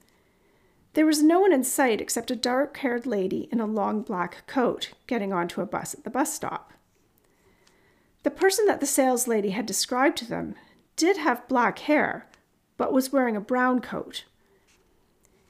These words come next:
It wasn't until the bus pulled away that it occurred to the second policeman,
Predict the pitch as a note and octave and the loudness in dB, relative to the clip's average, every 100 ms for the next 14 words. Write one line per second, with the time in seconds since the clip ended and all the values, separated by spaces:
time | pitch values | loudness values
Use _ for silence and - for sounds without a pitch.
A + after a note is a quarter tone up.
0 | _ D4 D#4+ F#4+ G#4 C#4 - C4 G#3+ G#3+ | _ 0 2 4 6 6 6 0 0 0
1 | A#3+ - - A#3 G3+ G3 A#3+ G#3 - - | 0 0 -4 -6 -4 -2 0 2 0 -4
2 | - - _ _ _ A#3 A3 G#3+ A3 - | -10 -20 _ _ _ -2 0 -2 -4 -2
3 | C4 A#3 B3 F#3 - C#4 - B3 - - | 0 0 -4 -4 0 0 2 2 0 -10
4 | - D#3+ - | -6 -6 -6